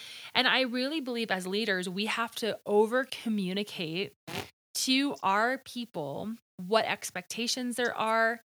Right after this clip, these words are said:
what behaviors are acceptable and not acceptable. And if we aren't putting processes in place to help people grow, and we're just getting rid of people when they don't do what we think they should be doing.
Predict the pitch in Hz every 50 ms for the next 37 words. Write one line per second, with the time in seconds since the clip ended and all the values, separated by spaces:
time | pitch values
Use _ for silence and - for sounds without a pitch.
0 | _ - 190 160 - 196 180 160 180 196 214 226 202 226 240 240 240 240 - -
1 | 196 170 - - - 220 - - 226 202 214 202 180 180 180 175 170 180 202 214
2 | 208 - 240 220 - - 226 214 254 262 269 262 - - - - - - - -
3 | 247 254 220 208 214 254 285 339 370 392 370 - - - - 240 240 247 240 220
4 | - - 190 180 190 - - 220 220 - 247 233 - - - 208 208 - - -
5 | 175 180 233 262 - - 202 175 - 208 220 - - - - - - 202 202 185
6 | - 180 180 185 180 196 240 302 302 - 214 208 202 202 214 208 233 226 - -
7 | - _ _ _ _ _ _ _ _ - 208 190 180 233 233 233 214 202 196 202
8 | 214 214 - 240 233 - 233 226 220 196 190 190 196 196 - 175 185 202 208 185
9 | - 190 190 190 190 185 - 170 175 - 165 165 - 165 240 254 254 240 240 233
10 | 233 226 226 220